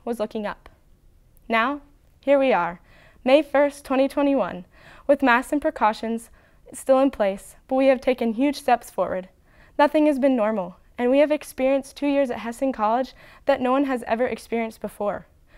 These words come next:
Who would have thought a pandemic would hit during our years here? And somehow, I think that has made a huge impact on the people we are today. We went through something unimaginable together, and we'll remember it for the rest of our lives.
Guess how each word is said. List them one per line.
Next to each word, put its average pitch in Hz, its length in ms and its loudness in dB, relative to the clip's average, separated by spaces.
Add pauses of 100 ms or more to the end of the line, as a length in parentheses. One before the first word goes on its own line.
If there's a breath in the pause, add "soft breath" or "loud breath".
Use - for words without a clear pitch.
(260 soft breath)
Who 320 80 2
would 339 100 4
have 311 120 0
thought 269 280 4
a 226 80 -2
pandemic 254 500 -2
would 233 120 -2
hit 220 360 -6
during 247 280 0
our 269 400 2
years 240 480 -4
here? 147 300 -12 (540 soft breath)
And 277 160 2
somehow, 320 580 -2 (160)
I 262 120 -6
think 262 220 -2
that 233 160 0
has 247 140 -6
made 233 180 -2
a 214 40 -6
huge 233 340 -10
impact 208 520 -12
on 226 140 -4
the 208 80 -6
people 196 460 -6 (300 soft breath)
we 233 160 0
are 202 140 -2
today. 185 400 -10 (600 soft breath)
We 302 140 4
went 311 180 6
through 285 140 0
something 233 400 -4
unimaginable 233 580 0
together, 180 460 -10 (320 soft breath)
and 269 120 4
we'll 269 120 6
remember 226 500 0
it 302 160 -2
for - 120 -8
the 226 100 -2
rest 208 320 -8
of 214 140 -6
our 202 140 0
lives. 180 480 -10